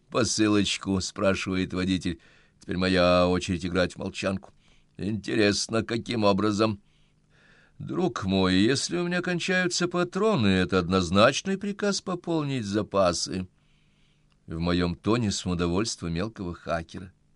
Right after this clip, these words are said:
Версия правдоподобная. И то, что компьютер закачал в револьвер порцию новых вирусов, вовсе не обличает во мне дайвера. Водитель размышляет.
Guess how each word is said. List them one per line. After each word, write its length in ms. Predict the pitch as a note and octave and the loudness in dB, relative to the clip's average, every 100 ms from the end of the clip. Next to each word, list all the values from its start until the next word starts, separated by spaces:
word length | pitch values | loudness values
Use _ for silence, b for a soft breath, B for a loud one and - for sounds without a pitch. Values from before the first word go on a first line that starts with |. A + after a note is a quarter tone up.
| _ B B | _ B B
Версия 680 | B E2+ F#3 G3 - F#2 D#2+ | B -2 0 0 -2 0 -2
правдоподобная. 1040 | - B2 D#3 G3 A3 G3+ A2 E2 E2+ E2 F#2+ b b b b | -2 -6 -6 -8 -6 -2 -2 0 -2 -2 -6 b b b b
И 120 | - - | -2 0
то, 140 | F3 | 0
что 120 | F3 | -2
компьютер 480 | F#3 F3 F3 F#3 F3+ | -4 -4 -2 -2 0
закачал 440 | E3 F3 - F3 | 0 -2 0 2
в 60 | D#3+ | 2
револьвер 360 | E3 E3+ E3 E3+ | 2 2 0 -2
порцию 580 | - D#3 D#3+ - D#3+ | -4 -6 -4 -4 -2
новых 420 | D#3 D#3 D#3+ D#3+ - | 0 2 2 -2 -4
вирусов, 540 | C#3+ D3 D3+ E3+ D3 B B | -4 -4 -4 -6 -8 B B
вовсе 400 | G#2+ A2+ B2+ - | -2 2 2 0
не 60 | D3+ | -4
обличает 800 | C#3 C3+ - A2+ G#2 A2 C#3 D#3+ | -2 -2 -2 4 6 6 4 -4
во 100 | F3 | -8
мне 160 | F3 | -6
дайвера. 580 | C#3 C3+ A#2 F#2+ F2+ E2+ b b b b b | -4 0 2 2 0 -2 b b b b b
Водитель 580 | D#2+ E2+ D2+ E2+ - - | -2 -2 0 -4 -4 -4
размышляет. 960 | C3+ F2 E2+ - E2+ E2+ E2+ G2 - | -4 -2 -4 -4 -2 0 0 -4 -12